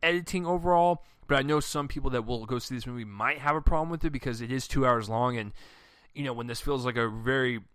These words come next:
weird parody of itself sitcom, it could seem way longer than it should, especially when it's trying to be serious. So, um, yeah, that's my review of The Comedian, but I'm not gonna give the score yet.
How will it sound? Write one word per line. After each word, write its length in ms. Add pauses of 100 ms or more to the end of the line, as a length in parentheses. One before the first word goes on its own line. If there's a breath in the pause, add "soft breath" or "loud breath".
(260)
weird 580 (340)
parody 400
of 80
itself 420
sitcom, 880
it 160
could 240
seem 440
way 320
longer 400
than 160
it 120
should, 180
especially 360
when 80
it's 100
trying 300
to 60
be 100
serious. 540
So, 300 (540 loud breath)
um, 420 (120)
yeah, 200
that's 240
my 100
review 320
of 60
The 60
Comedian, 440
but 100
I'm 80
not 100
gonna 140
give 100
the 80
score 240
yet. 160